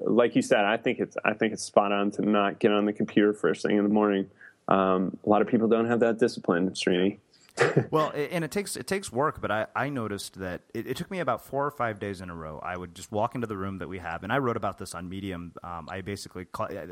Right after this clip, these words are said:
Speaker 2: I had a post titled "The Virtues of Pen and Paper in a Digital Era."
Speaker 1: Yeah.
Speaker 2: Uh,
Speaker 1: I love that.
Speaker 2: And, and I really, honestly, I mean, I, I think there's more to it than just creativity. I mean, that is the one, now that honestly is probably one of my favorite parts of the day, when I'm just sitting here in our library with a Moleskine and some books and a pen.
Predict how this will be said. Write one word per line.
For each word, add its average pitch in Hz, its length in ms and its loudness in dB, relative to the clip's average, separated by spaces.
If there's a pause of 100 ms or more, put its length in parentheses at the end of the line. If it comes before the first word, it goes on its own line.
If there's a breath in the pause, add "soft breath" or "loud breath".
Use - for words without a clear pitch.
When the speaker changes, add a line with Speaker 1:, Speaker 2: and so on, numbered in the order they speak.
(120)
Speaker 2:
I 92 40 -12
had 104 140 -8
a 98 60 -6
post 107 320 -8
titled 95 220 -8
"The 87 80 -12
Virtues 98 420 -6
of 92 120 -14
Pen 98 200 -8
and 87 120 -12
Paper 98 300 -8
in 87 120 -10
a 85 40 -12
Digital 85 380 -12
Era." 87 340 -6 (160 soft breath)
Speaker 1:
Yeah. 95 480 2
Speaker 2:
Uh, 90 400 -4 (240)
Speaker 1:
I 110 80 6
love 104 220 4
that. 107 220 2 (440)
Speaker 2:
And, 123 200 -2
and 123 120 -2
I 110 40 -2
really, 117 460 -2
honestly, 107 380 -4
I 92 80 -6
mean, 95 240 -6
I, 104 160 -4
I 113 100 -6
think 127 140 -6
there's 104 200 -4
more 113 240 -2
to 117 160 -4
it 101 120 -6
than 92 220 -10
just 95 500 -6
creativity. 92 600 -8
I 80 40 -8
mean, 95 140 -10
that 110 200 -2
is 113 260 -6
the 104 100 -6
one, 123 280 -4
now 131 400 -2
that 113 200 0
honestly 120 400 -4
is 110 80 -6
probably 131 440 -2
one 104 120 -4
of 98 60 -6
my 92 120 -4
favorite 107 480 -6
parts 101 300 -4
of 87 100 -12
the 85 100 -12
day, 80 200 -8
when 80 140 -12
I'm 90 100 -10
just 98 200 -8
sitting 127 220 -4
here 117 140 -2
in 110 100 -4
our 101 140 -2
library 90 500 -6
with 82 200 -14
a 82 40 -14
Moleskine 110 600 -6
and 80 140 -12
some 82 160 -14
books 113 300 -8
and - 100 -12
a 80 60 -14
pen. 71 320 -10